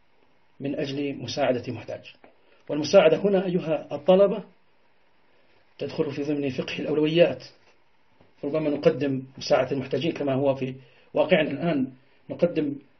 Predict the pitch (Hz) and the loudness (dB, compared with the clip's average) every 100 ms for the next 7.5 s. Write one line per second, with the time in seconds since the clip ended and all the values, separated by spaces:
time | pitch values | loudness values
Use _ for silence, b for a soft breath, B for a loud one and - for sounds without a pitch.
0 | 143 139 131 147 147 151 165 - 151 147 | -8 -4 4 4 4 0 -2 -2 -2 2
1 | 180 214 - - _ _ _ _ _ _ | 2 2 -4 -16 _ _ _ _ _ _
2 | - 135 160 160 143 - - 147 151 147 | -4 0 2 2 0 -8 -10 -6 0 2
3 | 135 127 - 147 156 135 127 151 147 131 | 2 -2 -4 0 0 0 -2 2 2 2
4 | 131 - _ _ 156 143 131 131 147 135 | -4 -8 _ _ -2 0 0 2 2 2
5 | 127 - - 151 139 - 131 - 151 139 | 0 -6 -6 -4 -4 -6 -8 -4 0 0
6 | - - 156 175 143 151 143 185 170 156 | -2 -6 -2 -2 0 0 2 2 0 -4
7 | 160 185 202 - - | -2 0 0 -2 -8